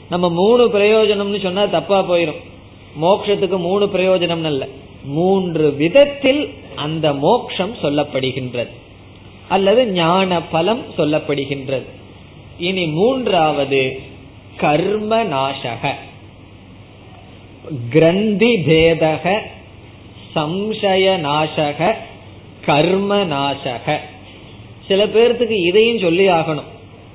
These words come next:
சில பேர்த்துக்கு இந்த பிறவியில நம்ம எப்படிங்கிறத பத்தி பிரச்சனையே இல்லை,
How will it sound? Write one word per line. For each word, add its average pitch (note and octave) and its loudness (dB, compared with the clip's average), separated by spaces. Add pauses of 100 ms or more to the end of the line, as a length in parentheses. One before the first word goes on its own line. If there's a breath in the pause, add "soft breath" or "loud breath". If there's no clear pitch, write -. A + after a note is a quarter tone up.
(220)
சில G3 2
பேர்த்துக்கு B3 2
இந்த A3 0
பிறவியில A3 4
நம்ம G3 -2
எப்படிங்கிறத F#3+ 2
பத்தி F3 -2
பிரச்சனையே E3 0
இல்லை, D3 0